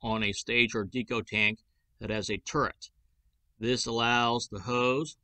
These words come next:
to be stowed neatly when not in use and pivoted ninety degrees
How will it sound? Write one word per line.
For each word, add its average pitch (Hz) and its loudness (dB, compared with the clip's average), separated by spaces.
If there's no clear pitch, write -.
to 110 -14
be 104 -2
stowed 117 0
neatly 170 4
when 113 2
not 127 6
in 135 4
use 117 2
and 110 -4
pivoted 135 4
ninety 127 2
degrees 113 0